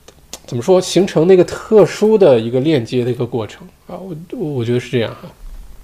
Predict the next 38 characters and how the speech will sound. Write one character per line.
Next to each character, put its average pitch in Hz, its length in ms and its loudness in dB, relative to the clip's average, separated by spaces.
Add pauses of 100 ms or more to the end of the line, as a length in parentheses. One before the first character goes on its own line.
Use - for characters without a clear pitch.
(680)
欢 175 140 6
迎 170 100 6
Lily 175 200 8
加 147 160 4
入 139 80 2
会 143 120 0
员。 117 240 6 (920)
呃， 127 320 2
Q 175 220 6
Ship， 175 320 4
麦 170 100 4
校 170 140 4
长 135 120 4
之 151 140 -2
前 143 180 -2
每 131 140 0
周 135 100 0
一、 151 60 -2
三、 156 180 -2
五 131 200 -2
常 120 260 -4
在 139 100 0
这 139 120 -2
里 127 100 0
给 131 80 -2
我 127 80 -2
们 110 100 -8
做 139 140 -4
直 123 160 -6
播， 120 240 -4
真 143 160 -4
心 147 100 -8
给 143 80 -2
你 143 80 -2
点 117 220 -6
赞， 127 200 -6
谢 127 200 -6
谢。 - 180 -8